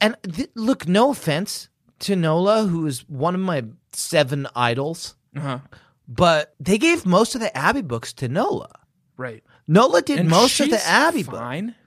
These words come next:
Speaker 2: She does an adequate job.
Speaker 1: She's good, but it's like,
Speaker 2: She's no pulp nymph.
Speaker 1: but give Pete the Abby books.
Speaker 2: Right. Let him have fun with those.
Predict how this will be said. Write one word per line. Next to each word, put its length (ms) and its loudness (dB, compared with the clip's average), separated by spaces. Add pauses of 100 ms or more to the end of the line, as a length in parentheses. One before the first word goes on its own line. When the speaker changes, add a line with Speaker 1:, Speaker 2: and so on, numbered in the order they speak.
Speaker 2:
She 160 -8
does 140 -8
an 100 -12 (180)
adequate 420 -6
job. 160 -4
Speaker 1:
She's 220 2
good, 340 2
but 140 2
it's 180 -4
like, 300 0 (580)
Speaker 2:
She's 180 -14
no 140 -8
pulp 380 -4
nymph. 340 -10 (280)
Speaker 1:
but 360 -12
give 380 -2
Pete 340 -4
the 180 -2
Abby 420 2
books. 760 -14
Speaker 2:
Right. 300 -14 (640)
Let 120 -8
him 120 -6
have 160 -6
fun 200 -6
with 140 -8
those. 340 -20